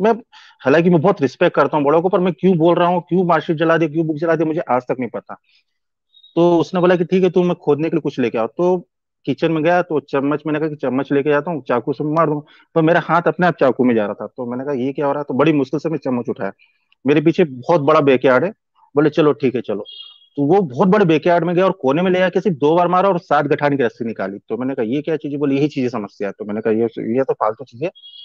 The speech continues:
तो बोले ठीक है, इसको फेंक के आओ। तो मैं कहीं फेंक के आ गया बाहर, अ, श-, शायद ले गया वो। उसके ले जाने के बाद मैंने कहा कि ये तुमने छुपाया है इतने बड़े एरिया में, कोई नहीं जानता। तो बोले मैं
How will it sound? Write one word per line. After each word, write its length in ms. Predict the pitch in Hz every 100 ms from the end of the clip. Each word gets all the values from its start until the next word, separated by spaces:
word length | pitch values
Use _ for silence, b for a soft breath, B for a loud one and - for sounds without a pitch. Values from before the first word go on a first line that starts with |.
| B B _ _
तो 160 | - 131
बोले 180 | 135 151
ठीक 220 | - 170
है, 60 | 151
इसको 160 | -
फेंक 200 | 151 127 -
के 80 | 120
आओ। 120 | 101 - _ _ _
तो 80 | -
मैं 280 | 156 165 160 - _ _ _
कहीं 220 | - 147 139
फेंक 240 | 139 127
के 60 | 135
आ 60 | 127
गया 140 | 131
बाहर, 220 | 110 127 - _ _ _ _ _ _ 135
अ, 220 | 131 127
श-, 320 | 123 143 123
शायद 260 | - 127 127
ले 300 | 127 127 127
गया 120 | 113
वो। 180 | 127 208 _ _ _ _ _
उसके 320 | 160 - _ 220
ले 120 | 185
जाने 260 | 151 160
के 80 | 190
बाद 300 | 147 127 156 - _ _ _ _ _ _ _
मैंने 160 | 131 165
कहा 120 | 185
कि 120 | 185
ये 80 | 208
तुमने 300 | 196 165 170
छुपाया 360 | 185 170 175 175
है 140 | 190
इतने 220 | 175 -
बड़े 240 | 170 185 170
एरिया 200 | 139 165
में, 140 | 190
कोई 260 | 185 - 160
नहीं 120 | 160
जानता। 280 | 139 110 120
तो 60 |
बोले 160 | 131 156
मैं 100 | 165